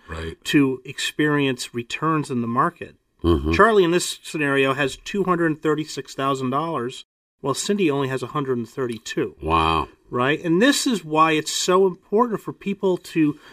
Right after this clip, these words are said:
Speaker 2: not procrastinate, because it becomes risky. If you wait, the longer you wait to start implementing your plan, the more opportunity you're missing for your money to grow,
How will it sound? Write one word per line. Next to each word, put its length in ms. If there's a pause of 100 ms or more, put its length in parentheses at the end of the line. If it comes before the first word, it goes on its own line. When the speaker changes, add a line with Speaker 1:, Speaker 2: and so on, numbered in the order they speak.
(160)
Speaker 2:
not 260
procrastinate, 800
because 400 (480)
it 220
becomes 540
risky. 640 (400)
If 180
you 140
wait, 640
the 80
longer 340
you 240
wait 340
to 60
start 800 (320)
implementing 560
your 160
plan, 680 (440)
the 120
more 440
opportunity 800
you're 180
missing 360
for 160
your 120
money 260
to 100
grow, 420